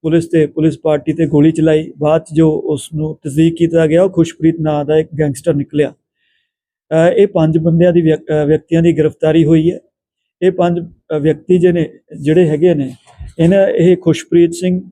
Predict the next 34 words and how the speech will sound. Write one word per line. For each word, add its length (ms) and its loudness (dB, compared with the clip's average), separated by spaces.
ਜੋ 180 0
ਕਿ 220 0
ਬਰਵਾਲੇ 420 2
ਦਾ 100 2
ਰਹਿਣੇ 300 0
ਵਾਲਾ, 200 0
ਇਹ 160 -2
ਪੰਜੋਂ 340 0
ਜਿਹੜੇ 220 2
ਨੇ 240 -8
ਪਹਿਲਾਂ 300 -8
ਤਰਨਤਾਰਨ 480 -2
ਦੇ 360 0
ਰਿਹਾਇਸ਼ੀ 340 -4
ਨੇ। 100 -4
ਖੁਸ਼ਪ੍ਰੀਤ 420 0
ਸਿੰਘ 320 -4
ਰੈਜ਼ੀਡੈਂਟ 500 0
ਜਿਹੜਾ 240 4
ਹੈਗਾ 260 2
ਇਹ 140 2
ਬਰਵਾਲੇ 420 2
ਦਾ 140 2
ਹੈ। 120 -4
ਚੰਦਨ 380 0
ਸਿੰਘ 360 -4
ਇਹ 440 0
ਚੁਸਲੇਵਾਲ 640 2
ਦਾ 80 2
ਰਹਿਣ 180 2
ਵਾਲਾ, 280 0
ਜ਼ਿਲ੍ਹਾ 480 -6
ਤਰਨਤਾਰਨ 540 -2
ਦਾ। 100 -6